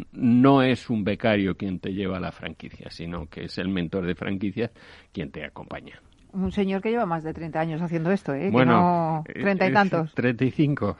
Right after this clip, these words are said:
Speaker 2: Bueno, pues treinta y tantos.
Speaker 1: Sí,
Speaker 2: Mejor
Speaker 1: sí,
Speaker 2: dejamos
Speaker 1: sí,
Speaker 2: ahí.
Speaker 1: sí.
Speaker 2: <laughs>
Speaker 1: No te digo los que hago este año.
Speaker 2: Mm, bueno, pero está usted muy bien. No me haga decirle siempre que está muy guapo, que parece que es lo que quiere, y luego
Speaker 1: Eh,
Speaker 2: su madre me
Speaker 1: eh,
Speaker 2: regaña,
Speaker 1: no, no,
Speaker 2: que
Speaker 1: me,
Speaker 2: sí.
Speaker 1: di-, di-, me
Speaker 2: Ah.
Speaker 1: regaña,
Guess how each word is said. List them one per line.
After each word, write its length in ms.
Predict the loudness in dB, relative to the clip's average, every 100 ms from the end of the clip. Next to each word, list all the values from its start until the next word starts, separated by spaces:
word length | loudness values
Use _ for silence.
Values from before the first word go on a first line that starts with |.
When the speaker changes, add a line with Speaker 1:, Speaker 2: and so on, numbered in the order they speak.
| 2
Speaker 2:
Bueno, 320 | 2 4 2
pues 220 | 2 2
treinta 240 | 0 -4 4
y 40 |
tantos. 460 | 6 6 2 -2 -4
Speaker 1:
Sí, 220 | -8 0 2
Speaker 2:
Mejor 240 | 4 4
Speaker 1:
sí, 40 | 4
Speaker 2:
dejamos 320 | 4 2 2
Speaker 1:
sí, 60 | 2
Speaker 2:
ahí. 160 | 2
Speaker 1:
sí. 80 | 4
Speaker 2:
<laughs> 520 | 8 8 8 2 0 2
Speaker 1:
No 200 | 4 4
te 160 | 4
digo 240 | 6 6 6
los 240 | 6 2
que 360 | 0 0 2 4
hago 260 | 4 2 0
este 300 | -2 -4 -4
año. 240 | -4 -10 -10 -8
Speaker 2:
Mm, 440 | -6 -4 -6 -6
bueno, 160 | -6 -6
pero 120 | -6
está 160 | -6 -6
usted 160 | -4 -2
muy 160 | -2
bien. 240 | -4 -8 -8
No 80 | -2
me 100 | 4
haga 160 | 6
decirle 360 | 4 2 0 0
siempre 260 | 0 0
que 40 | -2
está 160 | -2 -2
muy 100 | 2
guapo, 280 | 2 2
que 100 | 2
parece 260 | 2 2 0
que 60 | -2
es 40 |
lo 80 | 0
que 140 | 0
quiere, 220 | 0 0
y 40 | 2
luego 180 | 2 2
Speaker 1:
Eh, 80 |
Speaker 2:
su 80 | 0
madre 260 | 0 2 2
me 80 | 2
Speaker 1:
eh, 20 |
Speaker 2:
regaña, 240 | 2 4 6 8
Speaker 1:
no, 200 | 8 6
no, 60 | 4
Speaker 2:
que 100 | 2
Speaker 1:
me, 120 | 4
Speaker 2:
sí. 120 | 6
Speaker 1:
di-, 180 | 4 0
di-, 160 | -2 0
me 160 | 2
Speaker 2:
Ah. 40 | 4
Speaker 1:
regaña, 560 | 4 6 6 6 4